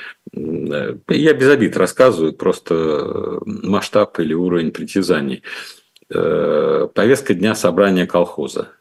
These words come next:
В повестке дня два вопроса. Подготовка кормов к зиме и строительство коммунизма во всемирном масштабе. Повестку утверждают, слово предоставляется председателю колхоза. Он выходит, м,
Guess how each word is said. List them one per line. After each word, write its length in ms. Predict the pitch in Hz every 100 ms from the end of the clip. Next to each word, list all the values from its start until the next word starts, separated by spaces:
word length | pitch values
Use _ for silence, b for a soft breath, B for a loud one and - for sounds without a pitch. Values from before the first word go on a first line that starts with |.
| _
В 120 | _ -
повестке 420 | 90 110 - 95
дня 280 | 85 104 113
два 380 | 87 98 101
вопроса. 540 | 90 92 - 76 - -
Подготовка 680 | - 78 90 - 98 - 95
кормов 640 | - 95 95 82 - -
к 80 | 87
зиме 520 | 82 104 117 151 156 B B B B B -
и 320 | 202 170 -
строительство 600 | - - 220 214 - -
коммунизма 760 | 90 98 98 104 127 113 90 87
во 100 | 90
всемирном 680 | 90 - 95 101 101 92 - -
масштабе. 540 | 90 - - - -
Повестку 460 | - 104 98 - 92
утверждают, 680 | - 104 120 160 160 135 - B B B
слово 320 | - - 110 98
предоставляется 720 | 98 92 - 98 95 90 -
председателю 720 | 98 95 87 - 92 90 -
колхоза. 600 | - 107 - 151 127 117 B B B B _ _ _ -
Он 220 | 98 98
выходит, 520 | 104 104 98 - -
м, 400 | 90 85 -